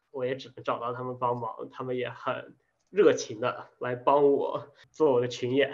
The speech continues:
<laughs> 做我的主角。<laughs> 总之后面就慢慢的大家就熟起来了，而且大家都很喜欢地狱笑话、黑色幽默什么的。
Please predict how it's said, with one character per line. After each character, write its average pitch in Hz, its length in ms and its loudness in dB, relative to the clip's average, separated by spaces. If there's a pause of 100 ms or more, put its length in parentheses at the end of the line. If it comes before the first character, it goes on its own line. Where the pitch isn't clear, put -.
(100)
<laughs> 123 100 -10
做 147 160 4
我 131 80 2
的 127 80 0
主 135 240 -4
角。 123 260 -4 (500)
<laughs> - 520 -20
总 131 220 -4
之 143 160 2
后 143 160 0
面 127 160 0
就 120 400 2
慢 127 200 0
慢 120 220 -2
的 113 200 -2
大 120 120 -4
家 113 80 -4
就 120 140 -4
熟 113 240 -14
起 - 160 -14
来 - 60 -14
了， - 200 -18
而 113 100 -8
且 117 220 -8 (140)
大 127 100 0
家 120 60 -2
都 127 120 -2
很 123 200 -6
喜 123 160 -10
欢 117 200 -8 (120)
地 131 100 -12
狱 120 140 -8
笑 120 240 -4
话、 117 200 -10
黑 127 120 -2
色 127 160 -4
幽 120 160 0
默 120 180 0
什 - 140 -8
么 - 120 -14
的。 - 140 -14